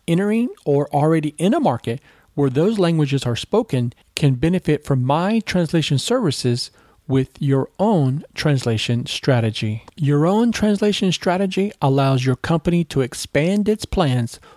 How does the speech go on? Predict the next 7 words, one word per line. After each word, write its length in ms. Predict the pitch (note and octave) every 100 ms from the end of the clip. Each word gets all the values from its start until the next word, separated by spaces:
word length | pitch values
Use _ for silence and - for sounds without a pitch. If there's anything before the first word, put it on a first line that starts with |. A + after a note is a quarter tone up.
| _
for 240 | - C#3 C#3
its 160 | -
growth 400 | - D3+ G#3+ C4 _ - -
and 320 | F3+ A3 A3
service 600 | - - G#3+ A#2 G#2+ - - -
to 140 | D#3+
customers. 720 | D#3 C#3 - A#2+ A#2 A#2 -